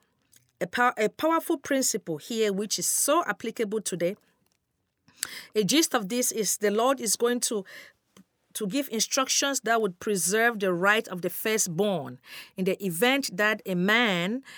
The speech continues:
has two wives, okay, and then does not love the first wife and loves the second wife instead. However, the man has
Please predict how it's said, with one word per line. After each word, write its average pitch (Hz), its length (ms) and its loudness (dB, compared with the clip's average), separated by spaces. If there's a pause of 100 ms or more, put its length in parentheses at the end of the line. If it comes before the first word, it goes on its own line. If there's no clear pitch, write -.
(600)
has 208 360 0
two 392 220 4
wives, 180 640 0 (420)
okay, 277 720 0
and 180 300 0
then 202 220 2
does 175 260 0
not 214 240 -2
love 254 560 4 (480)
the 170 80 -6
first 311 540 0
wife 160 580 -4 (1700)
and 185 200 2
loves 220 340 4
the 180 100 -2
second 247 460 0
wife 196 260 0
instead. 233 500 -2 (280)
However, 208 680 2 (2000)
the 196 140 0
man 294 400 4
has 214 580 0